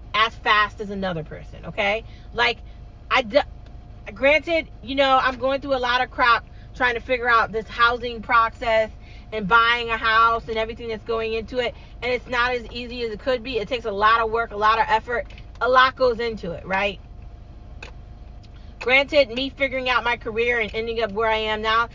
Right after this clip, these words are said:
that didn't just happen overnight. It took me to do things that I might not necessarily wanted to do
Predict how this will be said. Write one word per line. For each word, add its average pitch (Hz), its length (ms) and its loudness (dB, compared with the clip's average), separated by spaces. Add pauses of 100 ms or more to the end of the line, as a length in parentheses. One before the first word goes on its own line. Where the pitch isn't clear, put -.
(200)
that 247 200 2
didn't 262 240 -2
just 240 140 -8
happen 226 340 -2
overnight. 226 480 0 (240)
It 247 160 -4
took 311 180 2
me 311 140 -4
to 285 80 -4
do 269 200 -6
things 269 280 -6
that 233 180 4
I 214 80 2
might 226 300 2
not 240 180 -2
necessarily 226 560 -4
wanted 214 320 -4
to 208 60 -12
do 247 340 -8